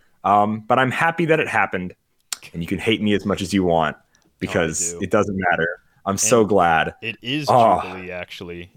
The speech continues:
Speaker 2: It's on the transformation
Speaker 1: Yes.
Speaker 2: click. So it's
Speaker 1: Yeah,
Speaker 2: part of
Speaker 1: so
Speaker 2: the
Speaker 1: it's
Speaker 2: attack
Speaker 1: Shogo.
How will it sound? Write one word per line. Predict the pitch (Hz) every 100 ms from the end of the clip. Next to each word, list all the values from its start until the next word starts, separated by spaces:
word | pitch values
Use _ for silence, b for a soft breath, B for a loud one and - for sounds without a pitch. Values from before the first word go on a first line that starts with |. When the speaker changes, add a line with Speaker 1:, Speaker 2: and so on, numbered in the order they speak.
| _ -
Speaker 2:
It's | 104 117
on | 113
the | 110 98
transformation | - 104 104 104 95 104
Speaker 1:
Yes. | 92 95 90 - -
Speaker 2:
click. | - 90 85 - _ b b b _
So | - 101 95 92
it's | 95 107
Speaker 1:
Yeah, | 104
Speaker 2:
part | 113 123
of |
Speaker 1:
so | 117
Speaker 2:
the | 104
Speaker 1:
it's | -
Speaker 2:
attack | 101
Speaker 1:
Shogo. | 131 123 107 80